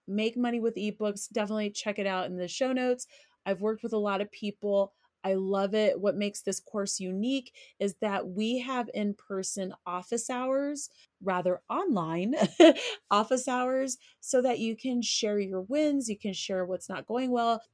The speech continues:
I have reopened the course. I stopped selling it when I stopped working on my books. I just couldn't, I couldn't do it because it takes a lot of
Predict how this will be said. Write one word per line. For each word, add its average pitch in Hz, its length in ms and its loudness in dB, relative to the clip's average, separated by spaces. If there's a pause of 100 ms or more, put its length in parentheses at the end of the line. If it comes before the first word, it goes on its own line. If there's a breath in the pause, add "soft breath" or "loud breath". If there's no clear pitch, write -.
I 233 140 0
have 190 200 -2
reopened 220 680 2
the 190 100 0
course. 220 560 -4
I 185 160 -2
stopped - 400 -2
selling 202 420 0
it 220 220 -4 (540 soft breath)
when 202 240 0
I 202 100 2
stopped 202 280 -2
working 196 220 -2
on 185 80 -2
my 185 100 -2
books. 202 380 -2
I 185 100 0
just 196 320 0
couldn't, 208 640 -2 (240 loud breath)
I 208 80 2
couldn't 202 580 -4
do 214 240 2
it 247 200 6
because 196 360 -4
it - 100 -8
takes 202 280 -4
a 202 60 -2
lot 185 280 0
of 185 140 4